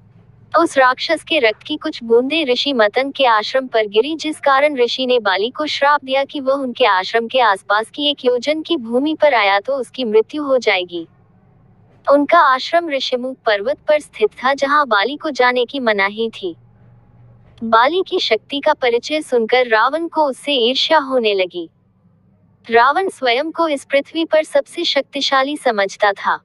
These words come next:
इसलिए उसने बाली को युद्ध के लिए ललकारा। बाली ने रावण को भी हरा दिया व उसे अपनी काख में छह माह तक दबाकर रखा।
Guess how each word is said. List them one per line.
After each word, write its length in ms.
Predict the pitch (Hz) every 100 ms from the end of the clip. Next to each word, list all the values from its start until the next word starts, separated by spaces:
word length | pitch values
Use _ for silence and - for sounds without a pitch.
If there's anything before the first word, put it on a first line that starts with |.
| _ _ _ _ -
इसलिए 380 | 302 - 330 339
उसने 340 | 320 - 302
बाली 320 | 233 202 240
को 140 | 302 330
युद्ध 460 | 247 226 262 330 320
के 100 | 311
लिए 160 | 302
ललकारा। 640 | 285 226 214 208 190 160 156 _ _ _ _ _ -
बाली 380 | 226 226 294 381
ने 140 | 370
रावण 400 | 320 226 214 262
को 160 | 277 285
भी 160 | 254 277
हरा 340 | 240 240 285
दिया 260 | 247 247 254
व 120 | 233
उसे 300 | 233 - 311
अपनी 280 | 294 285 285
काख 260 | 240 240 -
में 100 | 294 -
छह 260 | - 294
माह 240 | 311 294 294
तक 160 | 285
दबाकर 500 | 220 208 190 196 240
रखा। 420 | 208 180 - 160